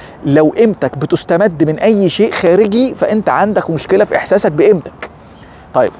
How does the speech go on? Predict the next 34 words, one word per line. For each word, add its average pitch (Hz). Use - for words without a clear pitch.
كده 220
احنا 190
خلصنا 180
ال-، 135
الاخضر 151
plus 165
plus 165
او 156
الجزء 151
المتطرف، 151
آه، 131
من 131
الاخضر 180
في 180
ناحيه 170
الغرور. 135
في -
بقى 180
جزء 233
اللي 196
هو 214
الاخضر 190
minus 202
minus، 220
اللي 151
هو 214
المتطرف 175
بس -
الناحيه 165
التانيه، 123
اللي 127
هو 202
ايه 180
بقى؟ 156